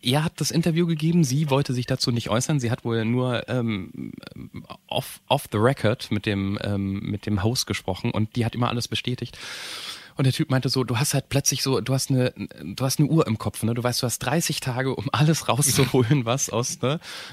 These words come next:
New York.“ Er hat irgendwie alles versucht und er hat relativ schnell gemerkt, dass das Beste, ähm, ist, am, beim ersten Date gleich alles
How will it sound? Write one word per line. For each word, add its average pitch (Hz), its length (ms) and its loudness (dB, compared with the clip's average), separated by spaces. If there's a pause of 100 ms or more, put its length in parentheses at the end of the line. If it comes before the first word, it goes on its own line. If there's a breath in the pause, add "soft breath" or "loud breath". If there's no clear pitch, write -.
New 135 100 6
York.“ 147 340 6
Er 120 60 0
hat 139 120 -2
irgendwie 139 200 2
alles 143 220 0
versucht 135 460 0 (420)
und 135 120 2
er 147 60 4
hat 160 140 0
relativ 160 300 2
schnell 151 180 2
gemerkt, 139 400 2
dass - 200 0
das - 160 -2
Beste, 139 540 2
ähm, 123 280 2
ist, - 400 -2 (400)
am, 131 200 4 (120)
beim 127 140 2
ersten 160 340 0
Date 151 180 -4
gleich 135 240 -2
alles 131 300 -2